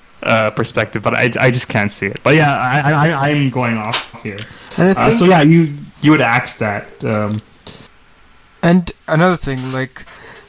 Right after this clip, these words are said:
Speaker 2: suddenly at the beginning of the movie, they revealed that, um, Snoke is being controlled by Palpatine. This kinda ties to what we said in, for The Force Awakens. Uh, there were no,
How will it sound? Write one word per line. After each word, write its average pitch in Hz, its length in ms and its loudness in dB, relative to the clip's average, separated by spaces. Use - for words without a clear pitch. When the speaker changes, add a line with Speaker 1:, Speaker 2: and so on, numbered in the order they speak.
Speaker 2:
suddenly 202 500 -2
at 147 100 -6
the 127 60 -14
beginning 135 300 0
of 123 80 -2
the 120 80 -6
movie, 123 320 2
they 123 160 2
revealed 123 580 0
that, 113 320 0
um, 117 320 0
Snoke 123 400 0
is 117 140 -2
being 117 220 0
controlled 120 440 0
by 113 140 -2
Palpatine. 113 640 -4
This - 160 -6
kinda 185 240 2
ties 117 480 -2
to 127 160 0
what 123 160 2
we 127 120 0
said 127 200 -2
in, 117 260 0
for 135 240 0
The 123 60 0
Force 127 320 -4
Awakens. 120 580 -4
Uh, 113 360 -4
there 147 100 4
were 170 120 4
no, 185 440 2